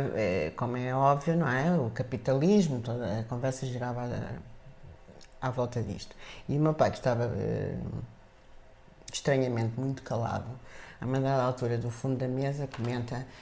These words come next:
em voz baixa e soturna: <clears throat> "O que seria da América se não fossem os judeus?"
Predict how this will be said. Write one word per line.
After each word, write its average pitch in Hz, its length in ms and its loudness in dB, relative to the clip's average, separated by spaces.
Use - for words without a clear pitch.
em 135 100 0
voz 123 340 0
baixa 131 360 2
e 123 60 -2
soturna: 101 640 -4
<clears throat> 208 300 12
"O 147 80 6
que - 100 -2
seria 160 480 6
da 135 160 4
América 135 520 0
se - 140 -4
não 123 120 -4
fossem 123 400 -4
os 113 100 0
judeus?" - 580 -10